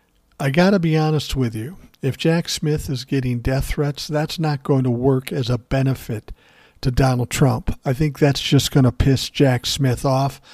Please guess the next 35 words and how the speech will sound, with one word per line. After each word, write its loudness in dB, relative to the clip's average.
and 0
he's 2
gonna 2
come 0
down 0
even -2
harder 0
on -4
Donald -8
Trump. -6
At -8
least, -2
you -2
know, 0
at -4
least -2
I 0
hope 0
that -6
is -8
the -12
case. -6
But -2
we'll 0
see. -6
We'll -2
see -6
what -4
happens. -8
Like 0
I 0
say, 0
this 0
is -2
Monday. 0